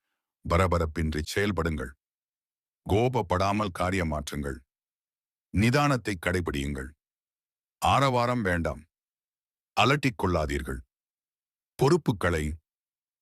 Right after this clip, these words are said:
சீராக நிறைவேற்றுங்கள். அவசியமற்ற சுமைகளை போட்டுக் கொள்ளாதீர்கள். அடிக்கடி ஓய்வெடுத்துக் கொள்ளுங்கள்.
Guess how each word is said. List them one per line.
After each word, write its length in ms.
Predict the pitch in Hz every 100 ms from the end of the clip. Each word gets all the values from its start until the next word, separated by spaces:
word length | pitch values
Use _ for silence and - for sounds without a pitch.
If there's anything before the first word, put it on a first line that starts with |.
| _ -
சீராக 580 | - 139 139 113 98
நிறைவேற்றுங்கள். 720 | 98 85 90 85 82 76 67 69 _ _ _ _ _ _ _ _ _ _ -
அவசியமற்ற 680 | 95 139 156 165 143 135 147
சுமைகளை 500 | 135 117 120 110 107 82
போட்டுக் 400 | 98 90 92 -
கொள்ளாதீர்கள். 600 | 87 82 73 69 65 64 _ _ _ _ _ _ _ _ _
அடிக்கடி 480 | - 175 175 170 156
ஓய்வெடுத்துக் 600 | 110 131 123 104 82 -
கொள்ளுங்கள். 500 | 95 82 71 64 64